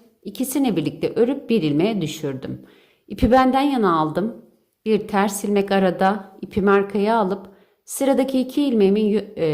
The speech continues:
yönleri zaten düzgün. Soldan girerek tekrar yapacağım.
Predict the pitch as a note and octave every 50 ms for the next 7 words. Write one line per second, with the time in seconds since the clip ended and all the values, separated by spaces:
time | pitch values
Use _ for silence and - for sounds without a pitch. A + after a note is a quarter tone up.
0 | D3+ D3+ D#3 D#3 D#3 D3+ - - G#2 - A2 G#3 A3 A3 G#3+ G3 F3+ F#3+ F3+ F3
1 | F3+ E3 E3 - E3 D3 D3 D3 F3+ F#3 F#3 - G#3+ A3 G#3+ G#3+ - - C4+ B3+
2 | B3 A#3 G3+ A3 A3+ A3+ A3 G#3+ C4 A3+ G#3+ D#3 C#3 D#3 G#3 - - - - _
3 | _ _ _ _ _ _ _ _ _ _ _ _ _ _ _ _ _ _ _ _
4 | _ _ _ _ _ _ _ _ - - _ _ _ _ _ _ _ _ _ _
5 | _ _ _ _ _ _ _ F#3+ F#3 - - E3 D#3 D#3 D#3+ D#3+ D#3+ - D3+ -
6 | - E3+ D#3+ F3 F#3 G3 G3 - - -